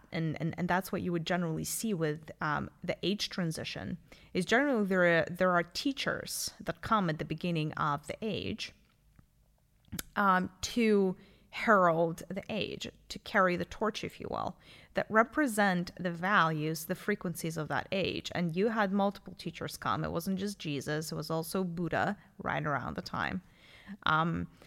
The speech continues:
and it was fairly fascinating because there you have it, like, those very loving, heart-centered energies, uh,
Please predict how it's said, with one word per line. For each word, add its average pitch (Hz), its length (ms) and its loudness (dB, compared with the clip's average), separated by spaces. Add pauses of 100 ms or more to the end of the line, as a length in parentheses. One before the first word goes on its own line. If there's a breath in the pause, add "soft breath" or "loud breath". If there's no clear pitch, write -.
(600 loud breath)
and 190 600 4
it 202 120 0
was 208 180 -2
fairly 202 320 2
fascinating 160 680 -2
because 165 720 0 (360)
there 196 240 6
you 285 160 4
have 196 360 2
it, - 260 -2 (560 soft breath)
like, 180 220 -4 (300)
those 202 420 2 (240)
very 190 480 2
loving, 160 560 2
heart-centered 175 1120 0
energies, 180 840 -4 (140)
uh, 135 320 0